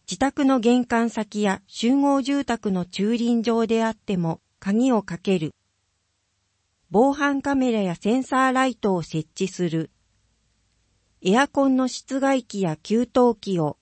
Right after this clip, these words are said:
盗難防止器具で固定する。高齢者の自宅などを狙った強盗対策。勧誘の電話や訪問に対して、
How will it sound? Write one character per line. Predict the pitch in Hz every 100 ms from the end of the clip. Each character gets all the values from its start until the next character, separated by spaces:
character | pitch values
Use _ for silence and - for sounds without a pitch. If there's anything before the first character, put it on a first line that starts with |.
| _ _ _ -
盗 | 220 269
難 | 269 269 226
防 | 247 262
止 | - -
器 | - 247
具 | 220
で | 180 165
固 | 160 -
定 | 196 202
す | 196 180 180
る。 | 165 - _ _ _ _ _ _ _ _ _ _ _ _ _ _ _
高 | 226 277 294
齢 | 311 302
者 | 240
の | 214 190
自 | 180 160
宅 | 254 285 277
な | 285
ど | 226 202
を | 175
狙 | 165 185
っ | 208
た | - 196
強 | 151 175 226
盗 | - 226 220
対 | - 202 180
策。 | - 156 - - _ _ _ _ _ _ _ _ _ _ _ _
勧 | - 226 254
誘 | 254 254
の | 247 233
電 | 220 220 220
話 | 220
や | 220 196 -
訪 | - 233
問 | 254 262 262
に | 254 240
対 | 240 233
し | 214 -
て、 | - 170